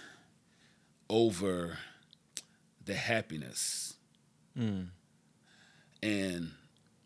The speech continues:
Speaker 1: and it, maybe it could be different from how women look at it. Maybe women look at things that way. But it's a lot of things that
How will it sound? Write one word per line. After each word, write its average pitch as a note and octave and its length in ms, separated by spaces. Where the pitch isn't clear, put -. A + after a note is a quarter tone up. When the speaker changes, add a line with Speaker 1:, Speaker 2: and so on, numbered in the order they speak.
Speaker 1:
and G2+ 400
it, - 220
maybe A2+ 300
it A#2 80
could A#2 120
be A2 120
different A2+ 380
from G#2 180
how G#2 400
women A#2 320
look B2 140
at D3 80
it. C3 40
Maybe G2 220
women G#2 260
look G#2+ 140
at G2 80
things A2 240
that A2+ 220
way. B2 260
But G#2+ 220
it's A2 100
a G#2+ 60
lot C#3+ 280
of D3+ 80
things B2+ 540
that G2 300